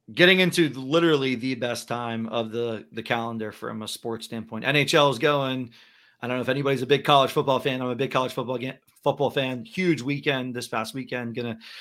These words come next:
continue to be fun the rest of the way. N B A is going. So yeah, all the things are rolling. Football is in the midst of it.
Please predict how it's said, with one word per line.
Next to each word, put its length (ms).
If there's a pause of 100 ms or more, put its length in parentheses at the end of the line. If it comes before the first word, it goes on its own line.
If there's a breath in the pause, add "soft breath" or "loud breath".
(100)
continue 400
to 60
be 100
fun 220
the 80
rest 240
of 60
the 80
way. 440
N 180
B 160
A 120
is 120
going. 460
So 300
yeah, 180
all 220
the 80
things 340
are 180 (360 soft breath)
rolling. 380
Football 480
is 500
in 100
the 80
midst 340
of 140
it. 240